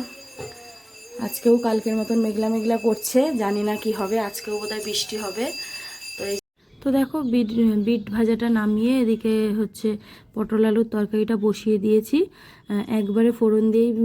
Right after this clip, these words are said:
বসিয়ে দিয়েছি। প্রথমে ভেবেছিলাম যে পটলটা তুলে রাখবো, তারপরে আলুটা ভেজে তারপরে হচ্ছে করব।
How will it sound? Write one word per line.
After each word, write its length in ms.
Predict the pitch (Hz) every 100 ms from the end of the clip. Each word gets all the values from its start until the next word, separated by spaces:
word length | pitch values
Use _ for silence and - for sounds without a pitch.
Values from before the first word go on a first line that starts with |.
| 214
বসিয়ে 340 | 208 202 208
দিয়েছি। 220 | 190 202 214
প্রথমে 300 | 214 233 233
ভেবেছিলাম 400 | 240 220 220 226
যে 80 | 220
পটলটা 420 | 208 208 214 208
তুলে 240 | 214 214 208
রাখবো, 280 | 208 208 247
তারপরে 440 | 226 202 196 208 208 202 - - -
আলুটা 340 | 196 202 208
ভেজে 300 | 208 214 208 277
তারপরে 380 | 240 202 196 202
হচ্ছে 260 | 190 190
করব। 300 | 208 196 190